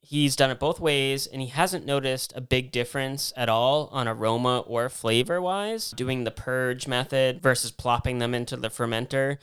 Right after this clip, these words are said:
And for about a year and a half, he's been brewing at this high level for about three years now. And what he does is he connects the C O two line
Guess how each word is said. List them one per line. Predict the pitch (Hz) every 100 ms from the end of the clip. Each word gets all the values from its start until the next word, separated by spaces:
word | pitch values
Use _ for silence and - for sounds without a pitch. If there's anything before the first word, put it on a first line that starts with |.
| - - - _ -
And | 123 120 120 117 113 113 - _ _
for | -
about | 131 139 131
a |
year | 135 147
and | 139
a | 127
half, | 135 127 127 127 131
he's |
been | 131 123 120 110 _ -
brewing | 139 139 131 123 127 -
at | 127 - _ _ _
this | 139 -
high | 139 131 131
level | 117 117 117
for | 113 120
about | 117 104
three | 131 131
years | 120 113 113
now. | 113 104 101 127
And | 131 131
what | 135
he | 139
does | 135 120
is | 120
he |
connects | 117 131 123 -
the | 120
C | - 131
O | 120
two | - 135
line | 123 123 120 120 120